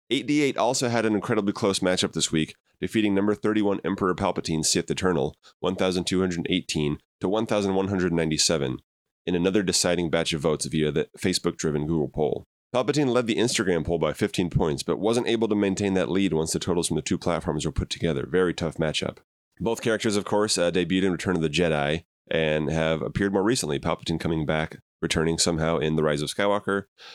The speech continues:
and eight D eight returning, uh, quite logically in the Book of Boba Fett, voiced by Matt Berry. Shout out, as always, to Matt Berry. Uh, yeah, do you think eight D eight's appearance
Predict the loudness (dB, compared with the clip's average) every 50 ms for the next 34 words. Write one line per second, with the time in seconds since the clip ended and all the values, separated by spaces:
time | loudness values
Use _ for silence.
0 | -20 _ _ _ -2 -2 0 0 2 0 0 2 2 2 2 2 2 0 0 -2
1 | -4 -2 0 0 2 2 2 2 0 0 -2 -2 -2 -2 -2 -2 -2 -2 -2 -2
2 | 0 0 0 0 0 -2 -4 -4 -2 0 0 0 0 -2 -2 -4 -2 -2 -2 -4
3 | -4 -4 -4 -2 -2 -2 -2 -2 -2 -2 -2 -2 -4 -4 -6 -6 -4 -2 -2 -2
4 | -2 -2 -2 -2 -2 -2 -4 -4 -4 -6 -4 -4 -2 -2 -2 -2 -2 -2 -2 -2
5 | -2 -2 -2 -2 -2 -2 -2 -2 -2 -2 -2 -2 -4 -4 -6 -4 -4 -4 -4 -2
6 | -2 -2 -2 -4 -6 _ _ _ _ _ _ _ _ _ _ _ -10 -6 -4 -2
7 | 0 0 0 -2 -2 -4 -8 -20 _ _ _ _ _ -4 0 0 2 2 0 0
8 | 0 0 0 0 0 0 0 0 2 2 2 2 2 0 -2 -2 0 0 2 2
9 | 2 2 2 0 0